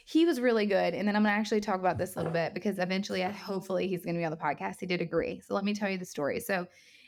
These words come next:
Saturday, they had so many great speakers. We had Lori Harder. Um, actually, I don't wanna skip over this. We had, um,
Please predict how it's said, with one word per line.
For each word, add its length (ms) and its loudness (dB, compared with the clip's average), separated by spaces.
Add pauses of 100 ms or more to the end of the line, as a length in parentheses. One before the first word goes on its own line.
(120)
Saturday, 440 2
they 100 4
had 200 0
so 260 4
many 180 4
great 220 2
speakers. 420 0
We 80 4
had 100 2
Lori 320 4
Harder. 640 2 (1000)
Um, 500 2
actually, 220 -2
I 40 4
don't 80 4
wanna 140 0
skip 160 -2
over 140 0
this. 180 -6 (280)
We 140 6
had, 380 2
um, 500 -2